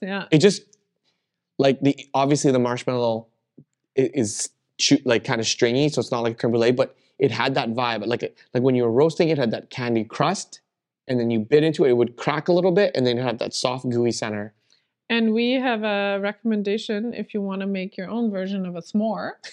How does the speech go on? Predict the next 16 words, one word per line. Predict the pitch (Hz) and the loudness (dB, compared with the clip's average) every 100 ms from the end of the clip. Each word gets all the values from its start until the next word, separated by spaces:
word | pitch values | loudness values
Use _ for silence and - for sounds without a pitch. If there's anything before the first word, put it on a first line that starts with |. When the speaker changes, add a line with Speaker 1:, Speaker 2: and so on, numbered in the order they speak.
| - | -2
Speaker 2:
<laughs> | 233 - _ _ 220 | -2 -2 _ _ -2
Speaker 1:
You | 240 | 0
buy | 214 214 214 220 220 226 _ _ _ - | 2 0 2 2 0 -4 _ _ _ -4
lemon | 214 220 285 415 359 | 0 2 2 0 0
oat | 247 311 - | -2 -2 -6
cookies, | - 311 269 277 453 - - _ _ _ _ _ _ _ - | -8 -6 -2 -2 -2 -6 -20 _ _ _ _ _ _ _ -4
dark | 214 339 - | -2 -4 -8
chocolate, | - 330 285 - 262 359 - _ _ | -6 -4 -4 -4 -4 -4 -10 _ _
and | - 220 | 0 4
then | 226 240 277 | 4 2 2
roast | 277 277 - | 2 0 -2
the | |
marshmallow | 247 233 240 - 220 202 202 | -2 -2 -4 -4 -2 0 -2
and | 190 | -2
have | 202 208 214 | 0 0 -2
that. | 208 170 196 262 | -2 -2 -2 -2